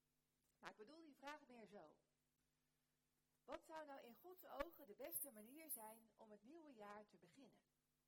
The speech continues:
We hebben vanmorgen uit het Bijbelboek Numeri gelezen. We hoorden voorschriften die de Israëlieten via Mozes van God ontvangen hadden. En die voorschriften die gaan over speciale dagen.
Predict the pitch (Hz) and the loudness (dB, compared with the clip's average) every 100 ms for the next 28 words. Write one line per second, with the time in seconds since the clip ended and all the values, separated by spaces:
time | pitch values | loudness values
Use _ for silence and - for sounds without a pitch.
0 | - - - - - - - - - - | -20 -20 -20 -20 -20 -20 -20 -20 -20 -20
1 | - _ _ - - - - - _ - | -20 _ _ -20 -20 -20 -20 -20 _ -20
2 | - - - - - _ - - 196 185 | -20 -20 -20 -20 -20 _ -20 -12 -10 -8
3 | - 190 196 202 190 170 180 185 180 175 | -10 2 2 2 -2 -6 -4 -4 -6 -12
4 | 165 170 208 233 214 - 180 180 190 196 | -12 -10 -8 -8 -10 -10 -8 -6 -6 -8
5 | 220 - - - _ - - - _ _ | -12 -20 -20 -20 _ -20 -20 -20 _ _
6 | _ 196 202 208 202 208 240 - 262 285 | _ 0 2 2 0 -2 -2 -2 -6 -4
7 | 294 202 190 185 190 185 180 170 185 247 | -4 -4 -4 -6 -4 -4 -4 -4 -4 -4
8 | 233 226 233 - - - - - 214 170 | -2 -2 -4 -14 -20 -20 -20 -6 -2 2
9 | 175 240 269 285 - 185 - 320 - 208 | 4 4 2 -8 -8 -8 -6 -10 -8 -10
10 | - 214 247 214 226 254 349 - - _ | -2 -2 -2 -4 -6 -8 -12 -18 -20 _
11 | _ - _ _ _ 202 196 277 320 - | _ -20 _ _ _ -4 -2 0 0 0
12 | 269 262 254 214 208 269 285 254 247 233 | -6 -4 -6 -6 4 6 6 0 -4 -8
13 | - 214 247 262 233 190 147 - | -10 -8 -2 -2 -2 -6 -8 -10